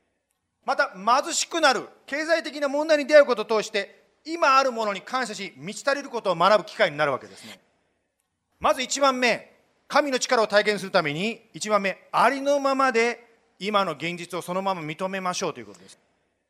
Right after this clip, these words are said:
現実を認めたら二番目、じゃあどのように神の力を体験できますか？二番目は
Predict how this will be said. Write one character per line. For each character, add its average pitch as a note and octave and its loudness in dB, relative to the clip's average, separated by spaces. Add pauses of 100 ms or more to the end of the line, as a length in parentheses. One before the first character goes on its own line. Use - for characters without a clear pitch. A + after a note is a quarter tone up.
(380)
現 D4 -6
実 D#4 -6
を C#4 -4
認 C#4 -4
め C#4 -2
た B3+ 0
ら F#3+ -2
二 G3+ -8
番 D4 4
目、 C4+ 2
じ G#3+ -2
ゃ - 0
あ - 0
ど C4+ 2
の E4+ -2
よ D#4+ 2
う - 0
に C4 -2
神 A#3+ 0
の G#3 -4
力 F#3 4
を E3 4
体 E3 2
験 D#3+ -4
で D#3 -6
き D3 -6
ま D3+ -2
す - -8
か？ F#3+ 2 (180)
二 F3+ -6
番 A#3+ 2
目 A#3+ 2
は A#3+ 4